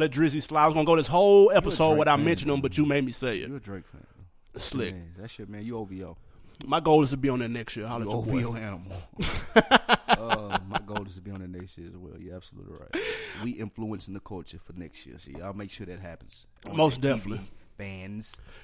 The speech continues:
Speaker 1: Uh, now I'm gonna say a name we haven't said on this show in about two years.
Speaker 2: What?
Speaker 1: Machine Gun Kelly.
Speaker 2: Who?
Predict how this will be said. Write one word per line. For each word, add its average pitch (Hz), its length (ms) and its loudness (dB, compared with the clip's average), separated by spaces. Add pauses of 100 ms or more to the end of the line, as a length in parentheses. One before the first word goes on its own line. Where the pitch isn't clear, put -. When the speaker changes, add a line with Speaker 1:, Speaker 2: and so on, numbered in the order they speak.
(140)
Speaker 1:
Uh, 160 280 8
now 208 100 6
I'm 254 80 4
gonna 233 140 2
say 196 180 4
a 175 60 8
name 165 260 2
we 170 80 4
haven't 151 200 4
said 151 200 0
on 135 100 0
this 131 100 -2
show 127 320 -2
in 117 260 -4
about 110 340 -8
two 127 180 -4
years. 87 380 -10 (240)
Speaker 2:
What? 82 240 -20 (140)
Speaker 1:
Machine 139 400 -2
Gun 139 220 -2
Kelly. 135 340 -6 (260)
Speaker 2:
Who? 269 220 -10